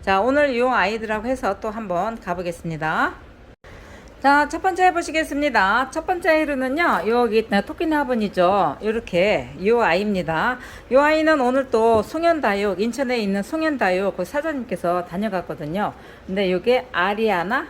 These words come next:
아리아나를 또 여기 딱 요렇게 예쁘게 심어 갖고 왔는데 어떠신가요? 완전 찰떡이죠. 너무 예쁘죠? <laughs> 저는, 월-, 저는 생각은 했어요. 요 화분이 창 심으면 정말 예쁠 거라는 거.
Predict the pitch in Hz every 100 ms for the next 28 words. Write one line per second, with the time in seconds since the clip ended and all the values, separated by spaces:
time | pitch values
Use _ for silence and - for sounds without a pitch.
0 | - 202 262 320 302 285 269 262 254 240
1 | 208 233 220 208 277 349 285 220 220 220
2 | 214 320 311 277 220 202 185 185 214 202
3 | 135 - - - - 208 233 262 220 170
4 | 160 180 202 - 214 233 226 - 311 -
5 | 226 180 156 156 151 135 135 165 262 285
6 | 233 170 160 156 175 - 240 220 - 247
7 | 233 240 - - - - 226 269 269 285
8 | 330 311 214 190 339 381 359 311 302 294
9 | 262 208 196 233 302 294 311 320 285 240
10 | 240 247 359 403 311 247 254 226 185 233
11 | 269 180 175 247 233 208 175 156 156 170
12 | 175